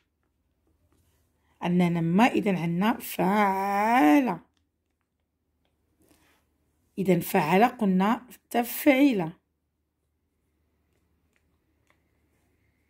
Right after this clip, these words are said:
تفعي-، تفعيلة. صافي؟ إذا غادي نطبقوا.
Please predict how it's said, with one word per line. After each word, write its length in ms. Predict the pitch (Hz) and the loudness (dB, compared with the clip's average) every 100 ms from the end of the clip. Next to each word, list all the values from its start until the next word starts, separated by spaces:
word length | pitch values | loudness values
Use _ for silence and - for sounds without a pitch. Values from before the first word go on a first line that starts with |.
| _ _ _ _ - _ _ _ _ | _ _ _ _ -20 _ _ _ _
تفعي-، 1080 | - 196 196 - - 170 156 170 208 247 302 - _ _ _ _ _ _ | -6 -6 -6 -8 -4 -2 0 2 2 2 0 -4 _ _ _ _ _ _
تفعيلة. 1120 | 208 202 - 160 202 220 285 302 - 165 147 - _ _ _ _ _ _ _ _ _ _ _ _ _ _ | -10 -10 -6 -2 0 2 2 2 -2 -8 -8 -12 _ _ _ _ _ _ _ _ _ _ _ _ _ _
صافي؟ 380 | 127 - 339 - _ - - _ _ _ | -2 4 4 2 _ -20 -20 _ _ _
إذا 260 | 196 185 175 | -4 -2 0
غادي 160 | 220 | 2
نطبقوا. 580 | 247 247 190 - - 180 | 2 2 -2 -6 -8 -8